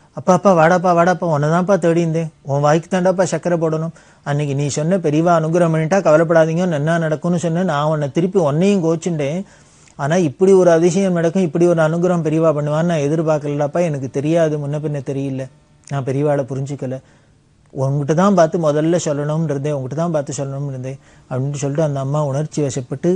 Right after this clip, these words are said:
இந்த பரணிமணிகிட்டையும் சொன்னா. அந்த பரணிமணி ரொம்ப ஆச்சரியப்பட்டார், "என்ன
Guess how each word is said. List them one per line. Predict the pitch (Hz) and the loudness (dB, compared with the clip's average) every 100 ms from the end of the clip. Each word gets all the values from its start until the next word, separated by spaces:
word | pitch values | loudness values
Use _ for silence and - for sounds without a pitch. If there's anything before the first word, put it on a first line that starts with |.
| - | -2
இந்த | - 139 | -6 -4
பரணிமணிகிட்டையும் | 135 143 143 135 135 143 143 131 | -2 -2 -2 -4 -6 -4 -6 -6
சொன்னா. | 131 165 - - - _ _ | -8 -10 -14 -20 -20 _ _
அந்த | 151 135 | -10 -6
பரணிமணி | 135 143 156 151 156 170 131 _ _ | -6 -4 -4 -4 -4 -6 -8 _ _
ரொம்ப | - 131 139 165 | -10 -6 0 0
ஆச்சரியப்பட்டார், | 151 - 165 160 139 135 151 - | 0 -2 -4 -4 -6 -10 -12 -10
"என்ன | 127 | -8